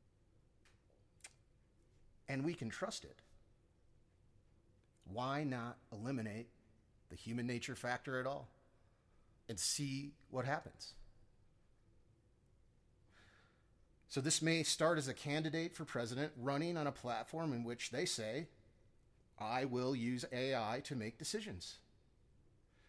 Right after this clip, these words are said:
Then over time, we'll see that the A I is doing everything, and the human is really just the marketing and the face behind it. And one day,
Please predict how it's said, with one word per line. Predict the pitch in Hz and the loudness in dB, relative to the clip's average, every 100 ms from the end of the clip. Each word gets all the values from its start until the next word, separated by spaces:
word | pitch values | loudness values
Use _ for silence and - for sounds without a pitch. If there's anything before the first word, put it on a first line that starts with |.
| - | -2
Then | 127 175 | 2 4
over | 165 196 | 4 2
time, | 127 107 123 | 0 -2 0
we'll | 143 | 0
see | 160 117 110 123 | 0 0 -2 -4
that | 113 113 123 - - - - - | -2 -4 -4 -10 -20 -20 -20 -18
the | 110 - | -14 -8
A | 113 110 | -6 -4
I | 107 107 104 107 - | -4 -4 -4 -8 -8
is | 117 107 | -6 -6
doing | - 107 98 104 107 - - - _ | -8 -8 -6 -6 -6 -10 -20 -20 _
everything, | 160 131 95 98 - 185 104 170 - - - - - - | -4 -4 -6 -8 -8 -6 -6 -8 -14 -20 -20 -20 -20 -8
and | 123 113 | -4 -4
the | |
human | 104 - 180 117 107 123 - - - - - - | -4 0 2 2 0 -6 -10 -20 -20 -20 -20 -8
is | 117 110 131 | -8 -6 2
really | 175 139 117 | 4 4 0
just | - 135 - | -2 -2 -2
the | - | -2
marketing | 117 123 131 117 117 113 | -2 -2 -2 -2 -2 -2
and | 107 | -6
the | |
face | 101 117 107 - | -6 -6 -4 -6
behind | 98 98 95 | -6 -6 -8
it. | 92 - - - - - - - - - - - - - - - - - - - - | -10 -16 -20 -20 -20 -20 -20 -20 -20 -20 -20 -20 -20 -20 -20 -20 -20 -20 -20 -20 -8
And | 131 127 | -4 0
one | 120 135 147 | 0 2 4
day, | 127 117 151 | 4 2 -2